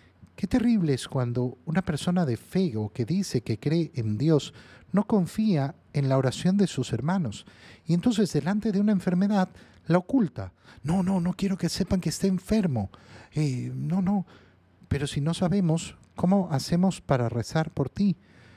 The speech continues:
¿Cómo pedimos por tu salud, por tu recuperación? ¿Cómo te ponemos al pie de Jesús? Para eso está la comunidad. Si yo no creo en la oración de la comunidad, entonces nunca voy a vivir verdaderamente el cristianismo.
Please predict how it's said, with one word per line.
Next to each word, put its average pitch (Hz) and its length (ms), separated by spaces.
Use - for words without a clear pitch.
¿Cómo 180 220
pedimos 170 580
por 131 200
tu 127 140
salud, 151 400
por - 200
tu 120 120
recuperación? 120 800
¿Cómo 170 240
te 175 140
ponemos 151 680
al 120 200
pie 147 380
de 113 140
Jesús? - 600
Para 143 180
eso 170 180
está 208 480
la 120 160
comunidad. 110 640
Si 165 260
yo 220 220
no 254 260
creo 185 460
en 113 220
la 123 80
oración 139 500
de 131 100
la 113 140
comunidad, 113 640
entonces 165 520
nunca 226 320
voy 175 200
a 127 60
vivir 117 420
verdaderamente 117 920
el 104 80
cristianismo. 101 920